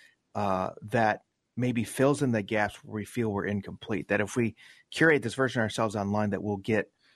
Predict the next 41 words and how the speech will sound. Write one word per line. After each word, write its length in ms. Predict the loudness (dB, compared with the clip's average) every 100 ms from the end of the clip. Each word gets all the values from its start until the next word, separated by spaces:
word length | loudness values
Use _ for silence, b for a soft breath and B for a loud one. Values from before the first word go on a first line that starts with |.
| _
favor 580 | -12 0 2 2 2 0
from 520 | -2 -2 -2 -2 -6 _ _ _ -4
kind 160 | -2
of 60 | -2
a 60 |
tribe, 560 | -2 0 2 2 2 -2 _ B B B B _ -6
uh, 300 | -4 -4 -4
instead 380 | -2 0 4 4
of 100 | 4
just 240 | 0 -2
resting 460 | 2 2 2 0 0
in 140 | 2 0
this 220 | -2 -2
idea 440 | -4 -2 0 0
that 260 | 0 -2 -4 _ _
God 300 | 0 2 2
loves 260 | 0 0 -2
us 180 | -4 -6
for 280 | -4 -4 -4 b _
the 80 | 0
real 200 | 2 2
person 380 | 0 -6 -8 -10
we 140 | -8
are, 160 | -6 -4
the, 220 | -4 -4 -8 B B
the 60 |
person 280 | 2 2 2
who 60 | 2
maybe 340 | 2 2 2
is 140 | 2 2
not 220 | 2 2
as 100 | 0
courageous 460 | -4 -2 -2 -4
as 120 | -6 -4
we 120 | -6
play 260 | 0 2
act 240 | 2 0 0
online 420 | -4 -2 -2 0
or 100 | 0
not 220 | 2 2
as 160 | 0